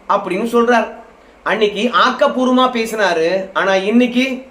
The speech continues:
அடிமையா இருந்து அறிவாலயத்துக்கு சேவகம் செய்யற மாதிரி பேசுறாரு. So, எப்படி இருந்த திருமாவளவன் எப்படி மாறி இருக்காரு பாருங்க. இதை இணையத்துல வைரலாக்கி விட்டு, "ஏண்டா சாமி, கடந்த காலங்கள்ல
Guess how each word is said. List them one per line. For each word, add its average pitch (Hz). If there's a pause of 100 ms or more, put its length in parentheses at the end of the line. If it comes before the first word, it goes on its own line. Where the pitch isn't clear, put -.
(380)
அடிமையா 254
இருந்து 226
அறிவாலயத்துக்கு 247
சேவகம் 277
செய்யற 233
மாதிரி 262
பேசுறாரு. 254 (640)
So, 123
எப்படி 190
இருந்த 226
திருமாவளவன் 240
எப்படி 196
மாறி 233
இருக்காரு 240
பாருங்க. 240 (480)
இதை 196
இணையத்துல 247
வைரலாக்கி 214
விட்டு, 208 (140)
"ஏண்டா 185
சாமி, 185 (200)
கடந்த 185
காலங்கள்ல 208